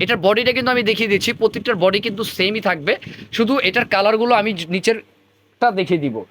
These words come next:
তাহলে আপনারা বুঝতে পারবেন যে এটা ওইভাবে। ফার্স্টেরটা একটু সুন্দর করে দেখিয়ে দিচ্ছি, এই যে ডিজাইনটি খুব সুন্দর করে দেখে নেবেন। সম্পূর্ণ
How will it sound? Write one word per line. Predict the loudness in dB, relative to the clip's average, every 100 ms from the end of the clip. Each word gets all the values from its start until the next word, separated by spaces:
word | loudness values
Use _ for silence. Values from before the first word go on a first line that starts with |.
| _ -2
তাহলে | 2 4
আপনারা | 2 4 2
বুঝতে | 2 4
পারবেন | 4 4 2
যে | 2 2
এটা | 4
ওইভাবে। | 4 4 4 2 2 0 -10 -20 -2
ফার্স্টেরটা | -2 0 -2 -2
একটু | -2
সুন্দর | 0 2
করে | 4 4
দেখিয়ে | 2 0
দিচ্ছি, | -2 -2 -2
এই | 0 -2
যে | -2 -12 -20 _ -20 -4
ডিজাইনটি | 0 0 0 -2
খুব | -2 -2
সুন্দর | 0 2
করে | 2 2
দেখে | 2 0
নেবেন। | -2 -2 -6 -20 -6
সম্পূর্ণ | 2 2 2 -2 0 2 2 2